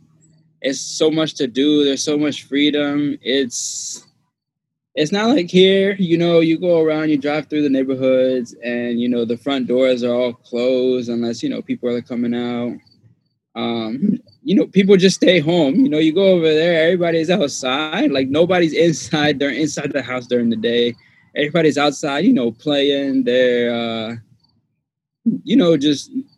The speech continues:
conversating with other people, their neighbors, just walking around, you know, just,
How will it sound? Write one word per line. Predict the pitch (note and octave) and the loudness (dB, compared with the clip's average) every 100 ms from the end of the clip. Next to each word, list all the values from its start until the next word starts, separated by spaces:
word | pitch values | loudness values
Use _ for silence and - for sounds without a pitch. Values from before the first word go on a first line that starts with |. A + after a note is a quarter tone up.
| _ | _
conversating | - D#3 E3 E3 E3+ C#3+ D#3 | -4 0 2 2 4 4 4
with | D3+ D#3 | 2 0
other | C#3 C3 | 0 0
people, | D#3+ D#3 E3+ D#3 | 0 0 2 2
their | C#3 | 2
neighbors, | C3 C#3 D#3 D3 D#3 D#3 D#3 D3+ F3 - | 2 2 0 2 2 4 2 0 2 2
just | C#3 B2+ | 2 -2
walking | B2 C#3 F#3 D4 | 0 0 0 0
around, | C#3+ C3 C#3+ D3+ D3 E3+ | 2 0 -2 0 0 0
you | G3 | 0
know, | C3+ D3 | -2 -4
just, | C3 C3+ - - - | -2 -4 -6 -12 -16